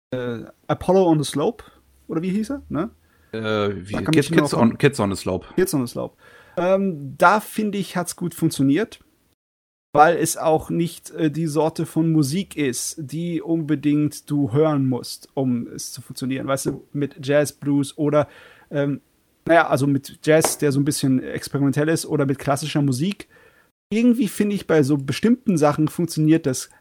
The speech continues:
Speaker 1: halbwegs als geschriebene oder gezeichnete Variante. Aber wenn's jetzt Popmusik zum Beispiel wäre, würde ich sagen, würde es gar nicht funktionieren.
Speaker 2: Mhm.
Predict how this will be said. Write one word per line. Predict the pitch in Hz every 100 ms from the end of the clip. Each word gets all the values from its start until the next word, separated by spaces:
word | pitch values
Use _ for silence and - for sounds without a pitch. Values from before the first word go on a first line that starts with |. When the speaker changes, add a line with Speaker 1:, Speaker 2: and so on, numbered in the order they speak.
| _
Speaker 1:
halbwegs | - 156 - - - - - - _ _
als | 123 117 - - - -
geschriebene | 135 - 165 135 123
oder | 135 123
gezeichnete | 127 135 123 127 127
Variante. | 123 - - - - - - - -
Aber | 156 160
wenn's | 175 165
jetzt | 156 -
Popmusik | 208 - 170 135 127
zum | -
Beispiel | 131 - 120
wäre, | 135 127 123
würde | 127
ich |
sagen, | 143 131 135
würde | 127
es | -
gar | - 160
nicht | -
funktionieren. | 131 - 147 156 120 - -
Speaker 2:
Mhm. | 120 113 101 98